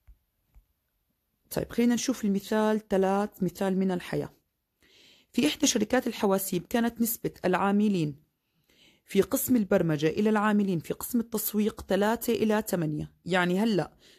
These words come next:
اللي بيعملوا في البرمجة بالنسبة للتسويق تلات إلى تمانية، يعني التلات برمجة والتمانية إيش؟ تسويق.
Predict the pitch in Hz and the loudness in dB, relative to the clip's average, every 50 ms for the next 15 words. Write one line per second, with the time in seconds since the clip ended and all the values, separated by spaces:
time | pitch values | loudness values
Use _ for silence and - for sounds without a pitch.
0 | _ _ - - 175 170 170 165 170 190 247 247 233 220 190 160 151 147 143 - | _ _ -4 -2 2 2 2 2 2 2 0 2 2 2 2 2 0 -2 -2 -2
1 | - 226 240 220 208 233 226 220 202 190 185 165 160 180 185 196 202 - - 151 | 0 0 2 4 4 4 4 4 2 0 0 0 0 0 0 0 -2 -4 -2 -2
2 | 165 165 190 226 269 - - - - - 214 - - 262 240 - - - 233 254 | 0 2 2 2 2 0 -4 -4 -4 -4 -4 -4 -2 -2 -2 -2 -2 -4 -4 -4
3 | 254 - - - 226 233 240 - - 202 190 - 165 151 151 151 156 156 165 175 | -4 -4 -2 0 0 0 0 -2 -2 -4 -2 -2 -2 -2 -2 -2 -2 0 -2 -2
4 | 175 - - 220 233 220 175 156 - - - 220 226 220 214 202 190 220 247 311 | -2 -2 0 2 2 2 2 0 -2 -2 0 2 2 2 2 2 2 0 0 -2
5 | - _ _ _ _ _ _ _ _ _ _ _ _ _ _ _ _ _ _ _ | -2 _ _ _ _ _ _ _ _ _ _ _ _ _ _ _ _ _ _ _
6 | _ _ _ _ _ _ _ _ _ _ _ _ _ _ _ _ _ _ _ - | _ _ _ _ _ _ _ _ _ _ _ _ _ _ _ _ _ _ _ 0
7 | 180 190 190 190 - 226 233 247 247 254 247 - - 220 214 233 - - - 247 | 0 0 2 2 2 2 4 4 4 4 2 2 0 -2 -2 -2 -4 -6 -6 -4
8 | - - - 156 156 151 - - - - | -4 -6 -6 -8 -10 -12 -14 -20 -20 -20